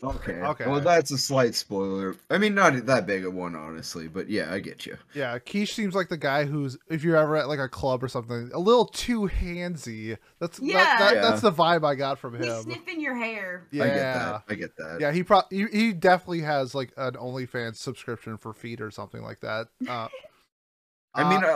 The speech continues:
Speaker 1: I like, I like the robotic villain a lot, too. I can't remember what his name was. The tall guy, though. Yeah.
Speaker 2: Yeah, who's, like, part of his crew or whatever.
Speaker 1: Mm-hmm.
Speaker 2: Yeah. Uh,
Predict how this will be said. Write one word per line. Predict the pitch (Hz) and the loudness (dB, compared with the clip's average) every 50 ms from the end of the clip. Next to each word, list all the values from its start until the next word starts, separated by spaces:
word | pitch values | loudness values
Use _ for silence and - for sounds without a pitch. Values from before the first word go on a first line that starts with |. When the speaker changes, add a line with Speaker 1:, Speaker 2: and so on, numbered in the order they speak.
| 139 | 2
Speaker 1:
I | 143 156 | 2 0
like, | 175 196 226 220 - | 0 0 0 -2 -2
I | - | -2
like | 143 165 202 220 - | 0 0 0 0 -2
the | 202 | -4
robotic | 165 165 151 113 92 92 87 90 107 117 107 92 87 87 85 - - _ _ | 0 0 0 0 0 -2 -2 -2 0 0 0 -2 -4 -6 -8 -14 -20 _ _
villain | - 90 87 87 90 90 90 | -8 -6 -6 -4 -6 -6 -6
a | 90 85 | -8 -6
lot, | 87 90 90 87 82 - _ | -6 -6 -6 -6 -8 -10 _
too. | - 101 90 85 87 85 - - | -8 -6 -6 -4 -4 -6 -6 -8
I | 95 | -6
can't | - 135 131 120 | -2 -2 -2 -2
remember | 120 120 107 98 95 | -2 -4 -4 -4 -4
what | 92 87 | -4 -4
his | 95 95 92 87 82 | -4 -6 -6 -6 -8
name | 92 90 85 82 87 | -10 -10 -10 -8 -8
was. | 90 90 90 92 - - _ _ _ | -8 -8 -8 -8 -10 -14 _ _ _
The | - 110 | -10 -10
tall | - - 123 117 113 110 107 | -6 -4 -2 0 0 0 -2
guy, | 92 92 87 87 87 87 85 | -2 -6 -6 -6 -6 -8 -6
though. | 85 95 87 85 87 87 82 78 | -8 -8 -10 -8 -10 -12 -10 -8
Yeah. | 104 104 98 87 87 90 92 92 92 | -4 -4 -4 -2 -4 -4 -4 -6 -6
Speaker 2:
Yeah, | - 143 123 113 - _ _ _ _ _ - | -6 -6 -6 -6 -8 _ _ _ _ _ -8
who's, | - 156 139 127 | -6 -6 -4 -4
like, | 143 127 - | -6 -6 -6
part | - 131 120 | -6 -6 -6
of | 117 113 | -4 -6
his | 113 107 - | -8 -10 -12
crew | - - 123 117 120 | -14 -12 -10 -8 -8
or | 117 120 120 | -6 -6 -6
whatever. | 120 123 120 120 123 123 127 123 _ _ _ _ _ _ _ _ _ _ - | -6 -6 -6 -6 -8 -8 -8 -10 _ _ _ _ _ _ _ _ _ _ -8
Speaker 1:
Mm-hmm. | 110 101 90 87 85 85 85 82 - | -8 -6 -6 -6 -8 -8 -8 -10 -8
Speaker 2:
Yeah. | 120 113 101 101 95 - _ _ - _ _ | -6 -6 -6 -6 -8 -12 _ _ -20 _ _
Uh, | - 127 135 139 135 135 135 | -6 -4 -2 0 0 0 -2